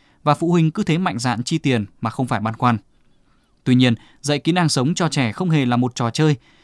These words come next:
cho dù nó được tổ chức chủ yếu dưới hình thức vừa học vừa chơi. Vài năm trước, một chuyên gia tâm lý giáo dục từng cảnh báo về việc phối hợp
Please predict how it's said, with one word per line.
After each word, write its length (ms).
cho 120
dù 200
nó 120
được 220
tổ 180
chức 180
chủ 140
yếu 320
dưới 180
hình 160
thức 180
vừa 100
học 200
vừa 120
chơi. 280
Vài 140
năm 140
trước, 260
một 120
chuyên 140
gia 140
tâm 180
lý 140
giáo 180
dục 200
từng 180
cảnh 220
báo 280
về 120
việc 240
phối 180
hợp 200